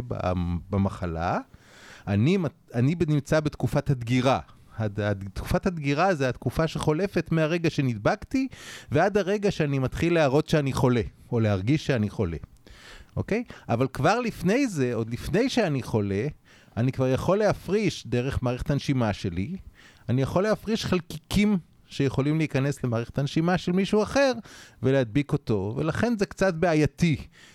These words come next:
לאתר את האנשים האלה. זאת אומרת, אם איתרנו מישהו חולה, אנחנו כבר יודעים, אנחנו מבודדים, הוא כבר כמעט ולא מס-, הוא כמעט ולא מסוכן, אלא אם מישהו יעשה איזה שטות באחד המטפלים או משהו.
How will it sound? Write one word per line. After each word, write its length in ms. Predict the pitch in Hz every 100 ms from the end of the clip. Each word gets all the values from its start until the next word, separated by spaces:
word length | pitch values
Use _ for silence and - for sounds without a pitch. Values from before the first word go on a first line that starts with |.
| -
לאתר 420 | 123 120 - 147
את 120 | 131
האנשים 460 | 131 113 110 - 151 -
האלה. 420 | 135 139 131 104 82 - - -
זאת 100 | -
אומרת, 160 | 113
אם 100 | 185
איתרנו 380 | 214 196 208 208
מישהו 240 | 202 202 196
חולה, 380 | 185 175 240 240
אנחנו 280 | - 113 113
כבר 120 | -
יודעים, 380 | 127 110 160 190
אנחנו 260 | 110 113 131
מבודדים, 500 | 117 123 120 160 196 - - -
הוא 140 | 175 170
כבר 280 | - 170 175 170
כמעט 420 | 170 139 - 117 131
ולא 220 | 120 107
מס-, 200 | 131 -
הוא 140 | 139 170 -
כמעט 360 | 165 160 185
ולא 180 | 165 151
מסוכן, 540 | 160 - 165 165 120
אלא 200 | 123 156
אם 60 | 156
מישהו 200 | 165 170
יעשה 280 | 165 135 170
איזה 200 | 160 143
שטות 460 | - 226 208 - 139
באחד 360 | 135 123 143
המטפלים 640 | 143 131 - 131 - 185 156
או 100 | 113
משהו. 360 | 95 78 -